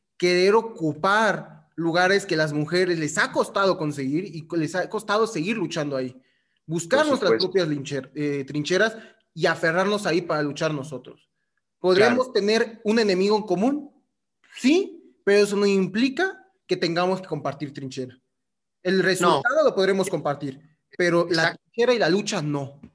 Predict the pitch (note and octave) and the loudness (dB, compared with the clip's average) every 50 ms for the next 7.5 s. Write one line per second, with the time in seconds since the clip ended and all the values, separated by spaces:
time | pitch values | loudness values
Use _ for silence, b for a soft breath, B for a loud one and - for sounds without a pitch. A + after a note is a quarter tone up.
0 | _ _ _ _ _ _ _ - E3+ F3+ F3+ F#3 F#3 - F3 F3 F3 F3 E3+ E3 | _ _ _ _ _ _ _ -6 -4 -4 -2 -2 -4 -4 -4 -6 -6 -6 -8 -10
1 | - - F#3+ F#3+ F#3+ G#3 F#3+ G3 F#3+ F3+ F#3 F#3 - - D3+ E3+ E3 E3+ E3 E3 | -12 -12 -12 -8 -4 -2 -2 0 0 0 -2 -2 -6 -10 -6 -6 -6 -4 -4 -4
2 | D#3 D3+ D#3 D#3 D#3 D3+ D3+ D3+ - - D3+ D3 D3 D3 D3 D#3 D3+ D3 D3 D3 | -6 -4 -2 -2 -4 -4 -4 -8 -12 -10 -6 -4 -4 -4 -6 -6 -8 -8 -8 -8
3 | C#3 C3+ - - C#3 C#3 C#3 C3+ - D3 C#3+ C#3 C3+ - B2+ - _ _ _ - | -10 -12 -14 -14 -14 -14 -14 -14 -12 -14 -14 -10 -8 -10 -10 -10 _ _ _ -20
4 | - _ _ _ _ _ _ _ _ _ _ _ - G3+ G#3 G3+ E3 C3 B2+ C3+ | -20 _ _ _ _ _ _ _ _ _ _ _ -4 -2 0 0 -2 -4 -6 -8
5 | - F3 E3+ E3 - D#3 D#3+ E3 - - D3 - G#3 A#3 - G#3+ F#3 D3+ - F3+ | -8 -8 -8 -8 -6 -4 -4 -4 -4 -6 -6 -8 -6 -6 -4 -6 -6 -6 -8 -12
6 | E3+ - E3+ D#3+ - - - B2 A2+ C3+ C3 C3+ C#3 - C3+ A#2+ A#2+ B2 C3 B2+ | -10 -8 -6 -8 -6 -8 -10 -8 -4 -2 -2 -2 -2 -4 -6 -6 -6 -6 -8 -10
7 | B2+ - - - - - A2+ A#2 A#2 A#2 | -16 -18 -18 -12 -6 -4 -4 -4 -6 -8